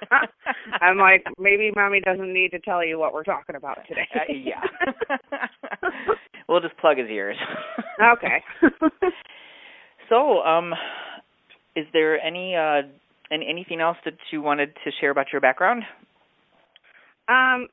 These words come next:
Speaker 1: basically, I just specialize in, uh, communications, especially interpersonal communications, as in, uh, different types of relationships between people and groups. So this, you know,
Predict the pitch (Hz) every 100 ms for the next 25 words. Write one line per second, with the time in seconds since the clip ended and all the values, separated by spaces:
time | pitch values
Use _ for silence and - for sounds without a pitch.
0 | 196 196 240 240 240 262 262 214 196 202
1 | _ - 196 - 190 185 180 175 170 -
2 | 170 170 170 165 165 165 - _ 151 123
3 | - - 180 180 - 185 185 208 190 180
4 | 180 180 - - 151 151 - 170 - 170
5 | 165 156 156 156 - 190 - 196 196 208
6 | 196 - 202 196 - 190 190 190 180 _
7 | _ _ _ _ - 165 175 165 160 160
8 | - 135 127 160 170 - 175 - - 170
9 | 165 160 160 156 175 156 - 165 - _
10 | 170 - 170 160 160 - 165 - 160 160
11 | 165 _ _ - 165 165 170 160 165 -
12 | _ - 165 160 160 151 180 175 - _
13 | _ _ _ 160 160 147 143